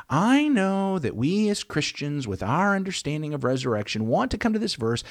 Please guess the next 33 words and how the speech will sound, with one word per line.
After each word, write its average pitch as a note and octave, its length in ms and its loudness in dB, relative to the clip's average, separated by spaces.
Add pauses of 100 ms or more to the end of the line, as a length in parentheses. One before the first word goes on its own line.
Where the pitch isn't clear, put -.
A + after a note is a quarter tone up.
(180)
and A2 220 0
we D#3 160 4
want C#3+ 680 0
to G#2 120 -2
find F#2+ 380 -4
resurrection A#2+ 800 0
there, C3+ 200 0 (300)
but B3 340 4
we A#3+ 140 2
need C4+ 280 4
to C#4 60 6
remember C4+ 640 4
that E3+ 200 -2
these F3+ 320 -2
ancients D#3+ 560 -2
didn't A2+ 340 -2
have D#3+ 300 -2
the F3+ 100 -4
same F#3+ 300 -4
concept A3+ 640 -2
of D3 120 0
resurrection E3 840 2
that D3 160 2
we A#3+ 240 -2
have, F#2 420 -6 (260)
and A2+ 160 0
so G2 140 0
we A2 140 2
shouldn't A2 400 2
read A#2+ 340 2
that D#3+ 220 2
in F#3 160 0
there. G#2 260 -2